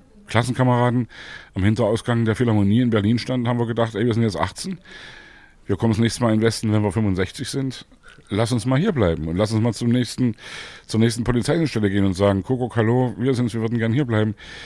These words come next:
Wir haben's am Ende nicht gemacht und das ist eine, kann man immer wieder lange drüber reden, warum haben wir es nicht gemacht, weil die Leute mich heute immer wieder fragen, „Hey, du kommst aus dem Osten, warum bist du nicht geflohen damals?“ Wo ich dann sage, „Hey, ich hatte ein gutes Leben.“ Und das klingt jetzt vielleicht ein bisschen zu verkürzt gesagt,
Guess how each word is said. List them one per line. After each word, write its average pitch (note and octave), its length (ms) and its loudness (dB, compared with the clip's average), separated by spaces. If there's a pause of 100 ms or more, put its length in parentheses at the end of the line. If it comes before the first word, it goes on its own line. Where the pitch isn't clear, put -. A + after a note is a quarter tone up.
(180)
Wir G#2 120 2
haben's D#3 160 2
am D3 80 0
Ende C#3+ 160 2
nicht C#3 160 0
gemacht D3+ 320 -2
und F#2 120 -4
das G2+ 80 0
ist G#2 120 -2
eine, G#2+ 240 4 (220)
kann B2+ 140 0
man B2+ 120 4
immer F#3 220 0
wieder D3+ 100 4
lange D3 220 4
drüber B2+ 240 0
reden, C3 220 2
warum B2+ 220 4
haben D3 80 2
wir D3+ 40 0
es B2 80 -2
nicht C3+ 140 -4
gemacht, C#3 280 0
weil B2 80 -2
die A2+ 60 -2
Leute B2 220 2
mich B2+ 100 2
heute B2+ 160 0
immer C3 140 0
wieder B2 160 -2
fragen, A#2+ 320 -2 (320)
„Hey, C3+ 120 0
du B2 100 -2
kommst B2+ 220 -2
aus F#2 80 -6
dem A2 100 -4
Osten, A#2+ 360 -2 (420)
warum B2 280 -6
bist C3+ 200 -4
du C3 60 -4
nicht C3 160 -6
geflohen C#3+ 580 -2
damals?“ B2 480 -2 (420)
Wo A#2+ 60 -6
ich A#2+ 80 -6
dann C3+ 140 -2
sage, C#3+ 240 2
„Hey, D#3 220 4 (1000)
ich - 140 -4
hatte C#3+ 180 -2
ein C3+ 120 2
gutes C3 280 -6
Leben.“ A#2+ 420 -2
Und G2 240 -4
das - 160 -8
klingt C#3 240 4
jetzt B2+ 240 0 (160)
vielleicht D3+ 440 -2
ein D#3 60 -4
bisschen D3 240 -2
zu C3+ 120 -6
verkürzt C#3 460 -4
gesagt, C3+ 380 -2